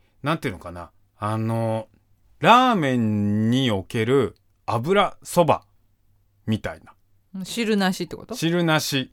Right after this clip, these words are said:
Speaker 2: うん。
Speaker 1: 担々麺に対する汁なし担々麺みたいな。
Speaker 2: うん。
Speaker 1: うん。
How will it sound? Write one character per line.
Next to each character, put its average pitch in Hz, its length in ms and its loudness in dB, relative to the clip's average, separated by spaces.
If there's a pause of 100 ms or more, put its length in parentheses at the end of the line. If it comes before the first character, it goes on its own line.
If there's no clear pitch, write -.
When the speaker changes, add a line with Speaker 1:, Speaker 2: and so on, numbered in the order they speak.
Speaker 2:
う 175 100 -6
ん。 156 40 -6
Speaker 1:
担 220 300 4
々 254 160 8
麺 208 360 4
に 175 120 -2
対 180 260 6
す 202 160 0
る 180 140 2
汁 151 320 -2
な 196 160 0
し 170 200 -8
担 156 280 0
々 135 180 4
麺 85 300 -6
み 78 80 -20
た - 100 -20
い - 40 -20 (380)
な。 175 60 -10
Speaker 2:
う 165 40 -4
ん。 147 480 -8
Speaker 1:
う 95 60 -6
ん。 87 220 -8